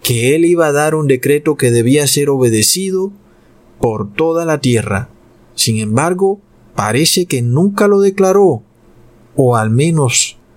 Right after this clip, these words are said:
eso parece, porque recordemos, engaña a los moradores de la tierra con las señales que les ha permitido hacer. Así que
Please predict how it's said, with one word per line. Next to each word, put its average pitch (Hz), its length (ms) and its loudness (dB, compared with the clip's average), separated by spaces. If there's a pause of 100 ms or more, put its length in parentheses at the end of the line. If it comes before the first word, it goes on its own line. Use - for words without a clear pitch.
(380)
eso 123 380 0
parece, 110 520 -2 (180)
porque 120 240 0
recordemos, 127 800 0 (320)
engaña 143 1080 -2
a 127 140 -2
los 120 300 -2
moradores 120 960 2
de 131 140 0
la 123 180 -2
tierra 123 520 -4 (280)
con 120 200 0
las 117 180 -2
señales 135 560 0
que 127 120 -2
les 113 200 0
ha 127 140 -6
permitido 120 500 0
hacer. 107 320 -2 (280)
Así 117 280 -2
que 190 280 0